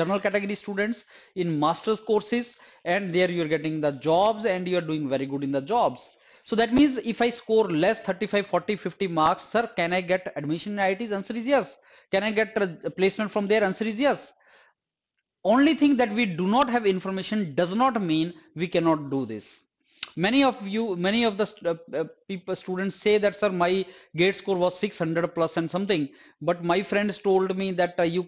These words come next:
will get nothing in I I Ts with this score, so don't apply." That is how it goes. But I'm telling you that if you score, if you qualify gate, there is an opportunity, there is a chance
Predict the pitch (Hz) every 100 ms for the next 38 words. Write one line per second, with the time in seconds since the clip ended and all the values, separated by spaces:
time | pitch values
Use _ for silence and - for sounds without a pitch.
0 | - 156 170 170 165 156 170 180 208 190
1 | 175 160 165 170 160 160 143 160 - -
2 | 160 - 165 151 147 127 123 104 - _
3 | _ 254 311 240 254 214 175 165 147 -
4 | - _ _ _ _ 180 202 185 240 294
5 | 294 247 226 208 220 - - 208 208 185
6 | 196 196 190 - 170 180 180 160 139 151
7 | 185 - 139 151 151 165 135 160 175 185
8 | 214 170 151 143 - - _ _ - 151
9 | 143 135 - 190 214 262 -